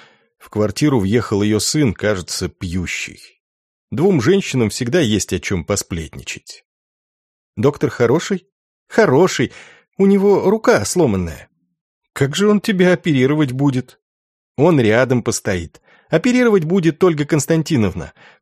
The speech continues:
А потом я улечу в Тель-Авив на реабилитацию. На самолете.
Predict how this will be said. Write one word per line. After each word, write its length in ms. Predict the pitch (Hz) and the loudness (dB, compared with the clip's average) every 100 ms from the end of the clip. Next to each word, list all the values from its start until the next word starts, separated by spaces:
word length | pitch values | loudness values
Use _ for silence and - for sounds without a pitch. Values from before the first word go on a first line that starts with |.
| _ - | _ -6
А 140 | 104 | -4
потом 280 | 113 131 233 | -2 0 2
я 180 | 185 160 | 4 4
улечу 320 | 160 160 254 | 4 2 -2
в 80 | - | 0
Тель-Авив 480 | 208 190 127 110 - | 0 2 2 0 0
на 140 | 139 | 2
реабилитацию. 880 | 175 165 156 160 151 90 - 82 78 _ _ _ - | 2 2 2 0 -2 -6 -6 -12 -16 _ _ _ -6
На 100 | 131 | -2
самолете. 600 | 233 226 104 131 - | 2 2 2 0 0